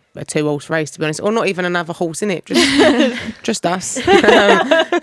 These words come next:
that's what, like, you would, uh, in an ideal world. Um, but I think it's good because I think it keeps players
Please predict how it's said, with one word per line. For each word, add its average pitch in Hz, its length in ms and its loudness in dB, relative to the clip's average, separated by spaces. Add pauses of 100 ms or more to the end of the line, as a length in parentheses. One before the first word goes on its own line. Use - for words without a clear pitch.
that's 220 240 0
what, 208 340 0
like, 185 400 0
you 185 220 -2
would, 180 180 2
uh, 180 220 2
in 175 100 0
an 175 120 0
ideal 170 400 0
world. 175 500 -2 (120)
Um, 175 640 0 (340)
but 226 120 0
I - 20 -2
think 294 200 -2
it's 240 100 -2
good 269 240 -2
because 185 260 -2
I 180 80 0
think 214 280 -6
it - 120 -6 (180)
keeps - 320 -4
players 180 440 -2